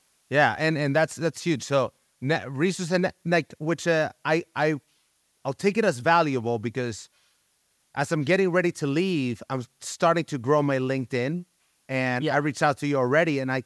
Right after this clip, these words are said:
Speaker 1: thought of is, like, if every service member started our LinkedIn right now, today, if you're twenty, if you're twenty years old, start one right now, right? And just start l-, friending everybody you know, you,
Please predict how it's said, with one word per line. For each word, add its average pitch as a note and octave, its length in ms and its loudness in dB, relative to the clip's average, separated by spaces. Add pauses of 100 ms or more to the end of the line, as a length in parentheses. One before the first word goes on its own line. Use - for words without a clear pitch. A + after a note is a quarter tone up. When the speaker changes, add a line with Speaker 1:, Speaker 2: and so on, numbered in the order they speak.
Speaker 1:
thought E3 220 4
of C#3 180 0
is, C3 160 -6
like, B2 220 -2 (180)
if C3+ 260 -6
every F3+ 300 2
service E3+ 500 0
member B2+ 420 -2 (480)
started E3+ 600 0
our C#3 120 2
LinkedIn B2+ 480 -2
right A#2 220 0
now, F#2+ 220 -6 (200)
today, A#2 360 -2
if A2 180 -6
you're E3 160 2
twenty, D#3+ 460 -2
if B2 80 -2
you're D#3 100 0
twenty F3+ 300 0
years D#3 180 0
old, C#3+ 180 0
start C#3+ 320 2
one G2+ 260 -6
right A#2+ 200 -2
now, F#2+ 140 -4 (560)
right? C3 280 2
And D3+ 120 -6
just D#3+ 160 -4
start E3+ 160 2
l-, D3+ 140 -4 (640)
friending D#3+ 420 0 (160)
everybody D#3 400 0
you C3+ 160 -2
know, C#3 420 0 (400)
you, D3+ 200 0